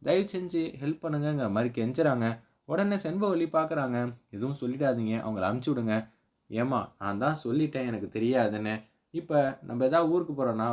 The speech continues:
பக்கத்து வீட்டுல வந்து நம்ம எங்க போறோம்னு சொன்னாலே பெரிய விஷயம். அதை விட்டுட்டு நான் இந்த ஊர்ல இந்த அட்ரஸ்ல இருக்கிற என் சொந்தக்காரன் வீட்டுக்கு தான் போறேன்னு யாரும் சொல்லுவாங்களா? நீங்களே யோசிச்சு பாருங்க பார்ப்போம்." "அம்மா, உங்கள்கிட்ட இல்லைன்னா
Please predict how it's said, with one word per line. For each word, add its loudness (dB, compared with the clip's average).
பக்கத்து -6
வீட்டுல -2
வந்து 0
நம்ம -2
எங்க 2
போறோம்னு -2
சொன்னாலே 0
பெரிய 2
விஷயம். 0
அதை 2
விட்டுட்டு 0
நான் -2
இந்த 2
ஊர்ல 2
இந்த -4
அட்ரஸ்ல 2
இருக்கிற 0
என் 0
சொந்தக்காரன் 2
வீட்டுக்கு 2
தான் 0
போறேன்னு -2
யாரும் 0
சொல்லுவாங்களா? 2
நீங்களே 0
யோசிச்சு 2
பாருங்க 4
பார்ப்போம்." 2
"அம்மா, 0
உங்கள்கிட்ட 0
இல்லைன்னா 2